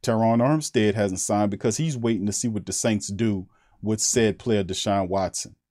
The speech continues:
So, I mean, a lot going on. A lot of people in a standby position to watch to that chip fall. LaJordan Humphrey re-signs with the team. So, you know, so it's good to see most, a lot of these guys that we liked in the wide receiver room come back. Deontay Har-, Hardy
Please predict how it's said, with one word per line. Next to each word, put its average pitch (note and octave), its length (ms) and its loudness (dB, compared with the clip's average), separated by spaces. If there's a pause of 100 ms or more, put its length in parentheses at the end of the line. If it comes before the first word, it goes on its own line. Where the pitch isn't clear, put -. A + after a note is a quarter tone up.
So, - 160 -4
I G#2+ 80 4
mean, A2+ 220 4
a G#2 80 2
lot B2 300 0
going A#2 280 0
on. A2+ 120 2
A G#2+ 40 0
lot A2+ 200 4
of A2+ 40 -4
people A2+ 300 -4
in G2+ 100 0
a G2 60 -4
standby G#2 560 0
position F#2 460 -8
to F2 60 -6
watch F#2+ 340 -4 (140)
to G#2 100 -6
that F#2 160 -6
chip A#2+ 200 -2
fall. D#2+ 380 -8 (300)
LaJordan A2 420 0
Humphrey B2 300 0
re-signs G#2 580 -2
with F#2+ 140 -8
the F2+ 80 -14
team. G#2+ 400 -2 (240)
So, - 240 -4
you A2+ 160 0
know, G#2+ 160 0
so A2 160 -4
it's B2 180 0
good C3+ 240 2
to A2 60 -6
see A#2 180 -2
most, A2+ 380 0
a G#2 40 0
lot A2 280 2
of G#2 40 -2
these G#2 200 -2
guys G#2 380 0
that G2 80 -2
we G#2 120 -4
liked G2+ 300 0
in F#2+ 80 -4
the F#2 40 -4
wide G2 180 2
receiver F#2+ 380 -4
room F#2 200 -4
come F#2 220 -6
back. F#2 260 -4
Deontay F#2+ 340 -4
Har-, G2+ 400 0
Hardy A#2 340 0